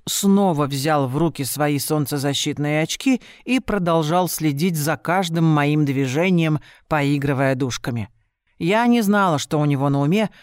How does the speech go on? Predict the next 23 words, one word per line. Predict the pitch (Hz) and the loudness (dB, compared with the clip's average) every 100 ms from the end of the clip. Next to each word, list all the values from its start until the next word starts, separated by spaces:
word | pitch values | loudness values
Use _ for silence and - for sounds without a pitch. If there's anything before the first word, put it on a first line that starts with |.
| - | -8
но | 160 170 160 | -2 2 2
улыбка | 139 139 208 - 208 | 0 0 -2 -2 0
на | 208 | 2
его | 196 | 2
лице | 196 190 - 190 | 0 0 -2 -4
казалась | 180 147 131 147 147 143 - _ | -2 -2 0 0 0 -4 -10 _
искренней. | 196 165 - 127 113 110 - - _ _ _ _ | -4 -4 -6 -8 -6 -8 -10 -20 _ _ _ _
"Что | - - 269 | -16 -4 0
у | 330 | 0
тебя | - 294 | 0 0
на | 302 302 | 4 4
уме?" | 277 151 110 _ _ _ _ _ _ _ _ - | 4 2 -2 _ _ _ _ _ _ _ _ -10
"Думаю, | 151 156 156 175 220 | -2 0 2 2 2
на | 220 | 0
какой | 214 175 202 | -2 0 0
фильм | 208 160 151 196 | 0 0 2 0
тебя | 202 180 151 147 | 0 -2 0 0
сводить | 160 175 170 143 | 0 -2 0 -2
в | - | -4
субботу". | - 202 147 135 180 - _ - _ _ - | -4 0 0 0 -4 -6 _ -20 _ _ -2
Удивленная | 170 143 156 151 160 160 156 143 | 0 0 0 0 2 2 2 0
его | 131 147 143 | 0 0 0
ответом, | 135 123 143 202 247 | 0 0 -2 0 0